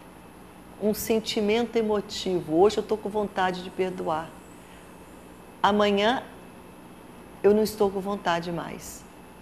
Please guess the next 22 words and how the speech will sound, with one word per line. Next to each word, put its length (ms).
Não 180
é 100
assim. 420
Perdão 640
não 140
é 80
algo 480
que 160
a 40
gente 220
sente 320
vontade 560
muitas 380
vezes. 560
Perdão 580
deve 300
nascer 720
de 140
uma 140
atitude 800
de 340
obediência 1040